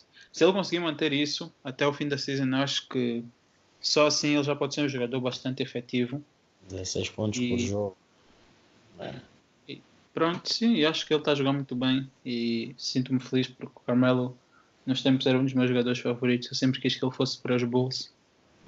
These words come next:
Speaker 1: mas nunca
Speaker 2: Quer
Speaker 1: se
Speaker 2: dizer, ele
Speaker 1: concretizou.
Speaker 2: teve lá, ele teve lá, mas
Speaker 1: Ah, sim, sim, teve lá, lenda dos Bulls, undefeated.
Speaker 2: É, é. Undefeated. <laughs>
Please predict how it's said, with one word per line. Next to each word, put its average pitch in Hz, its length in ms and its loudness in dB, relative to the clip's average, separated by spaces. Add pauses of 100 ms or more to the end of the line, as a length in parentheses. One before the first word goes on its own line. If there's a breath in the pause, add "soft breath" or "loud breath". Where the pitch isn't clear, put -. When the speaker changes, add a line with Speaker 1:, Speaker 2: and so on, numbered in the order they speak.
(140)
Speaker 1:
mas 117 320 0
nunca 123 240 0
Speaker 2:
Quer 123 60 0
Speaker 1:
se 110 80 4
Speaker 2:
dizer, 101 180 2
ele 127 100 6
Speaker 1:
concretizou. 151 220 8
Speaker 2:
teve 123 80 4
lá, 139 320 4
ele 107 180 -6
teve 120 260 2
lá, 131 360 4
mas 92 560 -10 (420 loud breath)
Speaker 1:
Ah, 135 240 4
sim, 135 260 0
sim, 127 300 -2
teve 123 300 -8
lá, 127 360 -4 (200)
lenda 135 320 2
dos 123 200 -2
Bulls, 135 520 -2 (120)
undefeated. 135 680 2 (440)
Speaker 2:
É, - 40 -20 (240 loud breath)
é. 107 80 -2
Undefeated. 98 640 -2
<laughs> - 800 -2